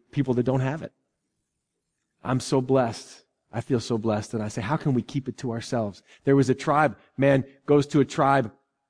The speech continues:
takes the gospel, tells about this God that died on the cross for them. And they,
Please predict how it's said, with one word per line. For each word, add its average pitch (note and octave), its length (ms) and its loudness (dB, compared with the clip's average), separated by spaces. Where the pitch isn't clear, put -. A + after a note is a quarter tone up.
takes D3+ 220 0
the D#3+ 80 -2
gospel, D3 360 2
tells D3 220 2
about C#3 200 2
this C3+ 120 -2
God C#3 280 -2
that C3 220 -4
died C#3 220 2
on D3 60 -2
the C#3 60 0
cross C3+ 320 0
for B2 140 -4
them. E2+ 240 -4
And C3 140 2
they, D#3+ 280 4